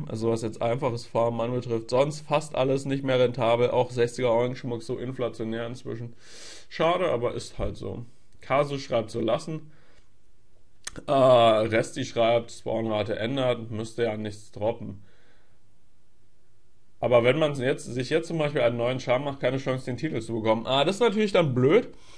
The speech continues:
weil es schon so ein bisschen unfair ist, sag ich mal, wenn man sich zu der Zeit, wo die so viel da waren, den Titel geholt hat und jetzt keine mehr kommen.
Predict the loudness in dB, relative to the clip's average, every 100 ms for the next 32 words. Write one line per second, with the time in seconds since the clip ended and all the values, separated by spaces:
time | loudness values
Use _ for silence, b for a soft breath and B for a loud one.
0 | B -14 -16 -16 -16 -16 -16 -16 -14 0
1 | 6 6 8 6 6 6 6 4 4 4
2 | 4 2 2 4 4 4 4 4 4 4
3 | 2 0 4 4 4 6 6 6 2 2
4 | 2 0 0 0 4 4 6 4 4 -2
5 | -4 -4 -2 0 2 4 4 2 2 0
6 | -2 -2 -2 -2 -2 -4 -2 -4 -6